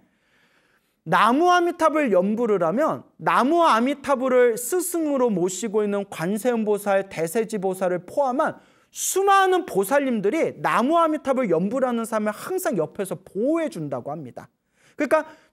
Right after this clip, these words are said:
젊은 사람일수록, 험한 일을 하는 사람일수록 더 열심히 염불을 하셔야 됩니다.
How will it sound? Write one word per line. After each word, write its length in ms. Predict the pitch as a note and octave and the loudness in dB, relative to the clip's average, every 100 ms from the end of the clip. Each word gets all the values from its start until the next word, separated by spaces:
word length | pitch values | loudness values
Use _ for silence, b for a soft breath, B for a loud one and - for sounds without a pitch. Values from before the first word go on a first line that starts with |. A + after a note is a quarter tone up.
| _ | _
젊은 540 | - G#3 D4+ F4+ F4+ | 0 2 4 2 2
사람일수록, 920 | D4+ D4+ C#4 G3+ - E3 C#3+ A#2 _ _ | 2 2 2 0 -4 -4 -4 -6 _ _
험한 480 | - F#4 F#4+ F#4+ F4+ | -2 0 2 2 2
일을 240 | E4+ D4+ | 0 0
하는 220 | C#4 C4 B3+ | -2 -4 -2
사람일수록 880 | A#3+ A3 F#3 D3+ - A#3 E4+ E4 B B - | -2 -2 -4 -8 -6 -2 -2 -4 B B -18
더 360 | - C#4 F4 | 0 2 4
열심히 460 | A3 F#3 - G#3+ F3+ | 2 0 -2 -6 -2
염불을 480 | C#3+ F#3 A#3+ C#4+ A#3+ | -2 -4 -6 -6 -6
하셔야 320 | C3+ - B2+ | -8 -12 -14
됩니다. 420 | B2+ B2 C3 - | -16 -18 -20 -20